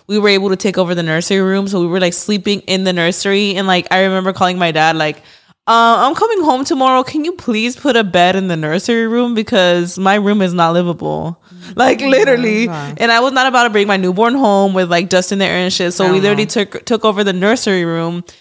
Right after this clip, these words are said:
Speaker 1: And that's where we were sleeping for months, dude. Like, but it was a freaking shit show. But with you guys, there's actual process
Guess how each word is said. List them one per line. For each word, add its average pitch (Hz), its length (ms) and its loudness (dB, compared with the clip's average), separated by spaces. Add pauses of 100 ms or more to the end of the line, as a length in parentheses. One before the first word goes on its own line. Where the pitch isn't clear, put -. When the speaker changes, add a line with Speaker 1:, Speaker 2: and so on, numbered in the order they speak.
(260)
Speaker 1:
And 240 160 2
that's 240 160 2
where 339 160 -2
we 311 60 -4
were 294 140 -2
sleeping 262 400 -6
for 220 160 0
months, 185 580 2
dude. 160 380 0
Like, 156 480 -2
but 233 180 2
it 262 60 2
was 311 120 -4
a 320 140 2
freaking 240 540 -6
shit - 180 -2
show. 180 240 2
But 190 220 0
with 202 160 0
you 208 80 -6
guys, 254 180 0
there's 220 160 -4
actual 185 280 0
process 214 680 0